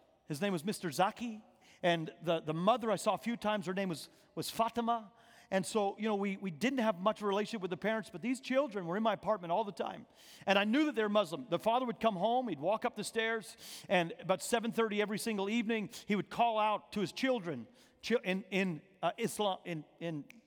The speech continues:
yes, in Arabic. He would ch-, call out, "Children, come upstairs." And they would all stop what they were doing immediately and say, "We'll be right back." And I looked at them the first time and said, "Where are you going?"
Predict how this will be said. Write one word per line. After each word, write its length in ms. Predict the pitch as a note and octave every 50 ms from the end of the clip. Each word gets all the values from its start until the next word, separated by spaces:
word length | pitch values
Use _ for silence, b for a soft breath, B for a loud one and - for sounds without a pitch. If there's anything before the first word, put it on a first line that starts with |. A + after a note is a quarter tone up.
| B B B B B B B B -
yes, 320 | - F3+ E3 - - -
in 100 | F#3+ E3
Arabic. 460 | F#3 G#3+ A3 G#3+ E3+ E3+ - - - B B B B B B
He 80 | - A#3
would 100 | A3+ -
ch-, 180 | - - G#3 D#3+
call 200 | - - A#3 A3+
out, 200 | A3+ A#3 A#3 A3+ - - - - - - -
"Children, 380 | - - A#3+ A#3+ A3+ G#3 A3 F3
come 180 | - G#3+ A3
upstairs." 840 | G#3+ G3 - - - B3+ C4 C4 B3 A3 F#3+ D3+ - - - - - B B B B B B -
And 160 | E3 F3 F3+
they 80 | F#3 F#3
would 80 | F#3
all 180 | G#3+ A3+ A#3 F3+
stop 340 | - - - - A#3 A#3 -
what 80 | G#3+
they 80 | F#3 G#3+
were 60 | G#3+
doing 220 | F3+ G#3+ A3 G#3+ G3
immediately 400 | G3 A3 A#3 A#3 A#3 G#3+ G#3+ G3+
and 80 | -
say, 80 | - F3+
"We'll 100 | F3 F#3
be 140 | F3 G3+ F#3
right 180 | F#3 F#3+ F#3
back." 160 | G3 F3+ D#3
And 100 | - D#3+
I 60 | D#3+ F3+
looked 200 | G#3+ A#3 - A3+
at 100 | - -
them 100 | F#3+ E3+
the 80 | D#3+
first 220 | B2+ G3+ G#3 - -
time 200 | F#3+ F3 E3 E3
and 80 | C#3
said, 120 | - F3+ F3
"Where 100 | G#3 A3+
are 40 | B3+
you 80 | C4+
going?" 380 | G3 C4+ C#4 D4 - - -